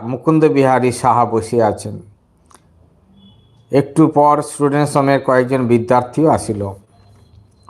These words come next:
একজন ভক্ত কথামৃত পাঠ করিতেছেন। চতুর্থ ভাগ, দ্বাবিংশ খণ্ড।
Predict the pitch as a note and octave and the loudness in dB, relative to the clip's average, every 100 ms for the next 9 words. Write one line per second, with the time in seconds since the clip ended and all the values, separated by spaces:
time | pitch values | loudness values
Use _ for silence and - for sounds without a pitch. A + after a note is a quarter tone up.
0 | - _ _ - A#2 C3+ D3+ B2 C3+ - | -20 _ _ -2 0 2 2 2 0 0
1 | D#3 D3 C3+ - C#3 C3+ - D3+ B2 A#2+ | 0 2 0 0 -2 -2 0 2 2 0
2 | B2+ A2+ A#2 G2+ A2 G2 G2+ - - - | -4 -4 -4 -6 -6 -6 -10 -18 -20 -20
3 | - - - - - - - - D3 D#3+ | -20 -20 -20 -20 -20 -18 -4 0 2 2
4 | - D#3+ C3+ B2+ A2+ G2 - - - - | 2 2 2 4 2 0 -8 -20 -20 -20
5 | - - - B2 A#2 C3 C3 C#3+ C#3+ C#3+ | -20 -20 -16 -6 2 2 2 -2 -2 -2
6 | A#2+ B2 B2 A#2+ C3+ | 0 0 0 2 2